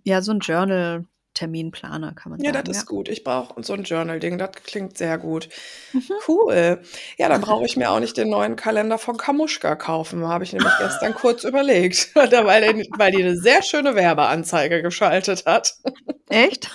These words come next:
Speaker 2: <laughs> Ja, mit sehr schönen Pastellfarben, die mich sehr angesprochen hat. <clears throat>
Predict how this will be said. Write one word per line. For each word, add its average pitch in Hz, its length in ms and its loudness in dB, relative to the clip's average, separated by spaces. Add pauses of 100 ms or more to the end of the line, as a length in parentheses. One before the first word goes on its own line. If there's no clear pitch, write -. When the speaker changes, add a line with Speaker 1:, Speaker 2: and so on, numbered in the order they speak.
(120)
Speaker 2:
<laughs> 226 280 6
Ja, 208 80 2
mit - 200 2
sehr 285 320 -2
schönen 233 640 -4
Pastellfarben, 196 1120 -4
die 180 80 -6
mich 180 200 -6
sehr 190 180 -4
angesprochen - 680 -10
hat. - 260 -12
<clears throat> - 60 -14